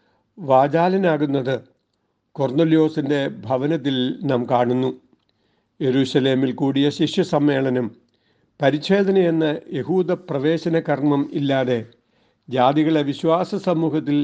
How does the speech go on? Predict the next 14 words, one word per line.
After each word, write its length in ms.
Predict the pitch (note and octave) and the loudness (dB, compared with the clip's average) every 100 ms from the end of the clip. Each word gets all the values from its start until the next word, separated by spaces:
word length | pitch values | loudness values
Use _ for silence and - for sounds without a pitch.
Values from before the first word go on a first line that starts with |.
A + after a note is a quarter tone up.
| - - | -4 -12
ചേർത്തത് 540 | - C#3+ D3 D#3+ C#3+ C3+ - _ _ _ _ _ | -2 0 0 -2 0 -2 -4 _ _ _ _ _
പരിശുദ്ധാത്മ 800 | D3 C#3 D3 G3 - D#3+ E3 G#3+ D3+ - - | -2 -2 -2 -4 0 0 0 -2 -2 -4 -8
നടപടിയായിരുന്നു 960 | C#3+ C3+ D3 F3 F#3+ D#3 D#3 C#3+ D3 C#3+ D3 | -4 -2 0 0 2 2 2 0 0 -2 -2
എന്ന് 320 | F#3+ C3 C3 A2+ - _ _ _ _ _ - | -4 -2 -2 -4 -6 _ _ _ _ _ -12
അപ്പോസ്തല 380 | - - D#3+ | -6 -2 0
പ്രവൃത്തികൾ 460 | C#3+ D3 C3 C#3+ C3+ C3 | 0 0 -2 0 0 -2
പതിനഞ്ചാം 560 | - C#3+ E3+ E3 F3 D#3+ | -4 0 0 0 0 0
അധ്യായം 480 | C3 C#3 D3 C#3+ C#3 | -2 0 0 0 0
വായിക്കുമ്പോൾ 560 | C3 C3 B2+ B2 B2+ A2 - _ _ _ - | 0 -2 -6 -4 -2 -2 -10 _ _ _ -6
നമുക്ക് 280 | D3+ C#3 - | -2 -2 0
മനസ്സിലാകുന്നു. 760 | B2+ B2 B2 C3+ B2 A#2+ B2+ C3+ - _ _ _ _ _ _ _ - | 0 0 -2 -2 0 0 -2 -4 -10 _ _ _ _ _ _ _ -4
ഈ 140 | C3 C3 | -2 0
സാർവത്രികതയെ 1080 | - C#3+ C3+ D3 - C#3+ C#3 C#3+ D3+ D#3+ G#3 C4 - _ _ _ _ - | 0 0 2 0 0 0 0 0 2 2 0 -4 -14 _ _ _ _ -4
ആഘോഷിക്കുന്നതാണ് 1080 | C#3 D3 G#3+ - G#3 A3+ F3 C3 B2 B2+ | -2 0 -2 -2 -4 0 0 2 0 0